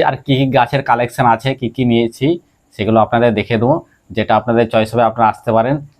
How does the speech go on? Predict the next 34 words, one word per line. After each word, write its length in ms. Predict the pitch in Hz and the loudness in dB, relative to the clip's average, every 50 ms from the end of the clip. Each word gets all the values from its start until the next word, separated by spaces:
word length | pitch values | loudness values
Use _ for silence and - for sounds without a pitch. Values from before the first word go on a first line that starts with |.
| - - | -10 -4
রামপুরহাট 380 | - 104 110 110 120 160 170 160 | -2 -2 -2 0 -2 -2 0 0
এলাকা, 320 | 139 127 98 - - 80 71 _ _ _ _ _ - | 0 -2 -2 -4 -4 -8 -10 _ _ _ _ _ -8
বাইরের 420 | 107 123 120 117 123 - 147 135 | -4 -2 -2 -2 -2 0 0 2
আসার 260 | 120 120 - 139 127 117 | 2 2 0 -2 -2 0
দরকার 260 | 120 117 113 - 123 | 0 0 0 0 0
নেই 140 | 123 123 123 - | 0 0 -2 -2
কষ্ট 200 | 120 - - - 120 | -4 -6 -4 -6 -2
করে। 200 | 107 120 120 160 185 180 _ _ _ _ - | 0 0 0 0 -2 -4 _ _ _ _ -8
<laughs> 1040 | - - 147 165 143 113 90 80 _ _ - - 98 95 101 98 92 87 - - | -4 0 0 0 0 0 -4 -10 _ _ -20 -16 -14 -12 -10 -10 -10 -8 -2 0
রামপুরহাট 340 | 101 101 104 92 123 131 131 | 0 0 0 -2 -2 0 0
এলাকা 340 | 131 127 127 123 120 127 127 131 | 2 0 0 0 0 2 0 0
মানে 200 | 120 123 120 123 120 | 2 0 0 0 2
রামপুরহাটের 420 | 110 110 107 104 117 113 117 104 | 2 0 0 0 0 2 2 0
আশেপাশে, 480 | 104 - - 123 110 113 113 - 117 113 120 131 _ _ _ _ _ - | 0 0 -2 -2 -2 -2 -2 -2 -2 -2 -2 -4 _ _ _ _ _ -8
হ্যাঁ, 280 | 107 110 107 104 92 80 80 82 87 - 87 85 _ | -6 -4 -4 -4 -6 -8 -12 -12 -16 -18 -20 -18 _
সেগুলো 280 | - 107 95 104 107 | -8 -6 -4 -2 0
আপনারা 280 | 107 104 - 113 110 110 | 0 0 0 0 0 0
এসে 220 | 101 95 - 135 147 160 151 _ _ - | -2 -2 -4 -4 -6 -6 -6 _ _ -10
গাছ 180 | - 85 - _ _ - | -10 -10 -10 _ _ -16
নিয়ে 160 | 110 98 90 82 | -12 -10 -8 -8
যেতে 180 | 82 76 78 | -10 -10 -12
পারেন। 240 | 78 78 80 78 76 _ - _ _ _ _ _ _ _ _ - - _ _ - | -14 -14 -14 -14 -16 _ -20 _ _ _ _ _ _ _ _ -20 -20 _ _ -4
আমাদের 320 | - 101 107 113 113 123 120 | -4 -2 0 0 0 0 0
গাছে, 260 | 117 123 117 - - 135 | 0 0 0 0 0 -2
উম, 160 | 127 113 117 123 123 123 120 | -2 0 0 2 2 2 2
মানে 160 | 120 120 123 120 110 | 2 2 2 0 0
গাছ 220 | 113 113 117 - - - - 127 117 | 0 0 -2 -2 -6 -12 -10 -8 -6
যেখানে 240 | 110 120 120 123 123 | -4 -4 -2 -2 0
নার্সারি, 380 | 123 117 113 110 - 135 135 135 127 120 - _ - | 0 0 0 0 -2 0 0 0 -2 -4 -10 _ -4
ওটার 220 | 113 113 113 120 113 | -2 0 0 0 -4
ঠিকানাটা 360 | - - 117 123 123 123 117 123 | -4 -4 -2 -2 0 0 0 0
বলে 180 | 117 123 120 113 | 0 0 0 0
দিচ্ছি 220 | 110 107 - - | -2 -4 -4 -4
একবার। 240 | 120 110 117 131 143 | -2 0 0 0 -2